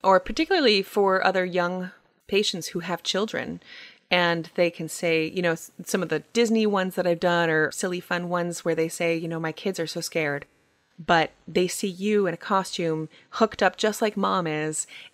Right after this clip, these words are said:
and it makes them laugh, or it makes them not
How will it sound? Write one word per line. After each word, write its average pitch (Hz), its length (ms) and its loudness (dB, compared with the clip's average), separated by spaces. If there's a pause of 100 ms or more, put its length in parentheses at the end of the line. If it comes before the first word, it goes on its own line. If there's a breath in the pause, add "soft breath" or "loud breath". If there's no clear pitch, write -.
and 165 640 0
it - 200 2
makes 190 240 -2
them 170 140 -6
laugh, 180 420 2
or 170 60 2
it 165 80 -2
makes 170 220 -2
them 175 120 -4
not 165 320 0